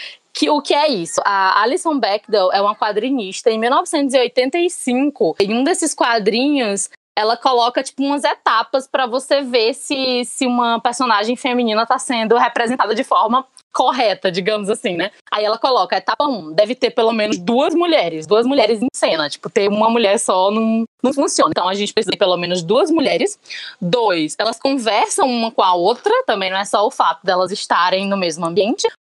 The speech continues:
Três, sobre alguma coisa que não seja um homem. E aí já vai dificultando, né? Aí existem umas variações do, do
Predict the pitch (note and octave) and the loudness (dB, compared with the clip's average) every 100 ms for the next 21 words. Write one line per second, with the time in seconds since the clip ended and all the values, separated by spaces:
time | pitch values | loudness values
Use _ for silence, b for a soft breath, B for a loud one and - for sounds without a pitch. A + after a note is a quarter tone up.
0 | _ _ - - C4 D4 F#4+ - C#4 C#4+ | _ _ -2 0 2 0 0 0 2 2
1 | C#4+ A#3 E4 C5 - C#4 D4+ G4 C#4+ A4+ | 0 0 0 0 2 2 2 0 0 0
2 | - C#4+ C#4+ D#4+ G#4 F4+ A3 F#3+ D3 C3+ | 2 2 2 0 2 4 4 2 -2 -6
3 | _ _ _ _ _ G3+ G3+ G#3 G3 A3+ | _ _ _ _ _ 0 4 4 2 2
4 | B3 - G#3+ F#3+ G3+ A3+ D4 C4+ E4+ - | 2 2 2 2 0 -2 -4 -2 -4 -2
5 | E4+ F#3+ E3+ D#3+ G3 B B B G3+ A3+ | -2 0 -2 -2 -4 B B B 0 0
6 | C4 C#4+ F#4 G4+ F4 _ _ _ _ - | 2 0 0 -2 -2 _ _ _ _ -4
7 | D4 C4+ B3+ B3 C4+ - A3 B3 G#3+ G3 | 0 2 4 2 0 0 0 2 2 2
8 | E3+ | 0